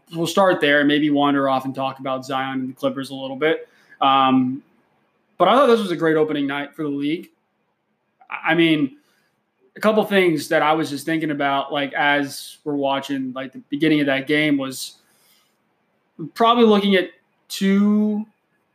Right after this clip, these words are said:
maybe not two of the best teams, but, I mean, the Clippers may be the best team. The Lakers are probably a top five or six team, uh, depending on where things lie in a couple months. We'll probably know more.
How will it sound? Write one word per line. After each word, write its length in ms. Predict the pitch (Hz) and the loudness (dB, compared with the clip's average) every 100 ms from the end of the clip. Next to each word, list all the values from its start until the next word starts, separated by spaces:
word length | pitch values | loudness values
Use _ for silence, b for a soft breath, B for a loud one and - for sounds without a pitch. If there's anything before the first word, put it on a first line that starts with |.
| _ - | _ 0
maybe 160 | 214 | 2
not 180 | 269 190 | 2 0
two 100 | - | -2
of 80 | 202 | 0
the 60 | |
best 340 | 160 160 170 - | 2 2 0 -2
teams, 380 | 208 220 240 - | 0 0 -2 -6
but, 280 | - 160 | -2 0
I 60 | 156 | 0
mean, 160 | 165 156 | -2 -4
the 80 | |
Clippers 380 | 151 214 202 170 | -2 -2 -2 -2
may 120 | 175 | -2
be 80 | 160 | -2
the 100 | 156 | -2
best 280 | 143 151 147 | -2 -4 -2
team. 220 | 160 156 | -2 0
The 40 | 143 | 0
Lakers 300 | 147 151 147 | 0 -2 -4
are 60 | |
probably 460 | 139 147 139 139 139 | -4 -2 0 -2 -6
a 40 | |
top 400 | 131 143 139 - | -4 -4 -4 -4
five 240 | 147 139 135 | -2 -2 -4
or 80 | |
six 300 | 143 151 147 | -8 -10 -10
team, 320 | - 185 190 196 b b b b b _ _ | -6 -2 -2 -4 b b b b b _ _
uh, 260 | 143 135 | -2 0
depending 400 | 135 139 147 147 | -2 -4 -2 2
on 480 | 147 139 135 135 131 _ | 2 2 0 -4 -6 _
where 220 | 147 143 135 | -6 -6 -4
things 280 | 143 139 135 | -2 -2 0
lie 280 | 139 139 | 0 2
in 140 | 147 143 | 2 0
a 60 | |
couple 220 | 143 147 135 | -2 -4 -2
months. 340 | 139 160 175 | -2 -4 -4
We'll 120 | 139 | -6
probably 240 | 139 139 135 | -2 0 0
know 180 | 131 | -2
more. 540 | 131 143 151 135 131 | 0 4 6 4 0